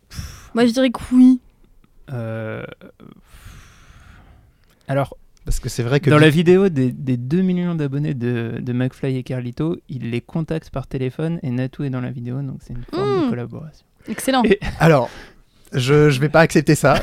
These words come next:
Speaker 3: Je, j'ai dit non parce que justement, je voulais vous piéger, je voulais chercher un youtubeur qui n'avait pas fait de vidéo avec Big Flo et Oli et c'était pas facile <laughs> parce qu'ils ont à peu près, euh, tous fait des vidéos, euh, avec eux. Et effectivement, je, je suis désolé, David.
Speaker 1: Bah, do-, donc je
Speaker 3: C'est un
Speaker 1: gagne.
Speaker 3: peu
Speaker 1: Point bonus.
Speaker 3: On verra.
Speaker 1: J'ai piégé le, j'ai
Speaker 3: <laughs>
Speaker 1: piégé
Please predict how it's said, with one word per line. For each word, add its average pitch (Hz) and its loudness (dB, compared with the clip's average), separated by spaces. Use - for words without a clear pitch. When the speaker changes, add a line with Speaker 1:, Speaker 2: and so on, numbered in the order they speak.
Speaker 3:
Je, 156 4
j'ai 147 4
dit 147 2
non 170 6
parce 190 -2
que 151 2
justement, 170 4
je 165 4
voulais 147 8
vous 143 6
piéger, 160 6
je 156 0
voulais 139 4
chercher 165 0
un 160 4
youtubeur 156 4
qui - -6
n'avait 135 0
pas 156 2
fait 160 0
de 143 -2
vidéo 151 2
avec 135 4
Big 139 -2
Flo 131 2
et 127 8
Oli 135 4
et 139 0
c'était 135 0
pas 143 6
facile 170 2
<laughs> - 4
parce 147 0
qu'ils 131 -2
ont 135 2
à 135 2
peu 135 0
près, 135 0
euh, 120 2
tous 190 -6
fait 156 -2
des 135 2
vidéos, 139 4
euh, 123 2
avec 131 0
eux. - -2
Et 127 4
effectivement, 117 -6
je, 120 -4
je - -12
suis 139 -6
désolé, 139 6
David. 131 4
Speaker 1:
Bah, 135 -2
do-, 127 -2
donc 139 -2
je 147 -2
Speaker 3:
C'est 147 6
un 147 8
Speaker 1:
gagne. 139 0
Speaker 3:
peu 160 6
Speaker 1:
Point 170 6
bonus. 175 4
Speaker 3:
On 143 0
verra. 135 4
Speaker 1:
J'ai 131 8
piégé 170 8
le, 135 8
j'ai - 2
Speaker 3:
<laughs> 135 2
Speaker 1:
piégé 147 8